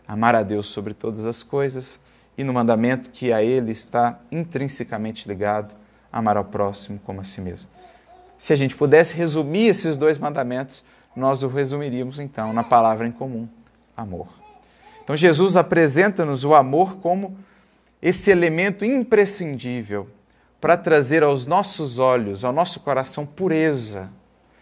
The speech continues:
clareza de entendimento, para libertar o nosso pensamento e o nosso raciocínio dos limites do orgulho, do interesse pessoal,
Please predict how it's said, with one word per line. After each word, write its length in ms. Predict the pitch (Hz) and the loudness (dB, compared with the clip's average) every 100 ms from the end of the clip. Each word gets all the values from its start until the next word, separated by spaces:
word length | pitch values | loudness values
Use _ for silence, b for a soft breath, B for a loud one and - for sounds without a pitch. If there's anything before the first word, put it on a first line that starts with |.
| b b | b b
clareza 680 | - 156 151 175 208 185 147 | 2 4 6 6 4 2 -4
de 140 | 127 151 | -8 -12
entendimento, 920 | 147 147 131 117 117 117 - - 101 _ _ b b _ | -12 -12 -10 -8 -8 -8 -14 -20 -20 _ _ b b _
para 120 | 135 | 0
libertar 960 | 165 160 185 - - - 185 202 190 147 | 2 4 4 4 -6 -4 2 6 6 4
o 60 | |
nosso 340 | 139 147 156 135 | 0 -4 -6 -8
pensamento 640 | 143 135 135 123 165 185 | -10 -8 -6 -4 -6 -6
e 40 | 156 | -4
o 40 | |
nosso 300 | 151 185 170 | -4 -4 -6
raciocínio 800 | 151 147 139 - - 151 139 110 b b b b b 131 | -6 -6 -8 -10 -12 -12 -12 -14 b b b b b 0
dos 160 | 165 | 2
limites 540 | 165 165 185 202 180 147 | 4 2 2 0 -2 -2
do 120 | 165 | 0
orgulho, 600 | 143 113 127 175 135 113 | 0 -2 -4 -4 -4 -6
do 120 | 120 | -6
interesse 560 | 170 160 143 170 170 139 | -4 -2 0 0 -2 -6
pessoal, 680 | 143 - 117 117 120 123 | -6 -6 -2 0 0 -2